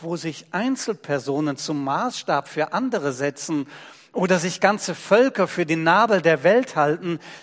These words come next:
da treibt das unweigerlich und unaufhaltsam in die Katastrophe. Dazu kommt es nicht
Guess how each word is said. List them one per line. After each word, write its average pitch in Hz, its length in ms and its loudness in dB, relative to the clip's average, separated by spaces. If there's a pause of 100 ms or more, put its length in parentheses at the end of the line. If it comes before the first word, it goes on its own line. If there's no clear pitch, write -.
(100)
da 160 120 2
treibt 214 600 0
das 175 180 2
unweigerlich 185 960 2
und 165 260 -4
unaufhaltsam 202 1080 0
in 143 160 -6
die 143 160 -10
Katastrophe. - 960 -12 (4000)
Dazu 190 400 -2
kommt 175 320 -6
es - 240 -12
nicht 160 420 -8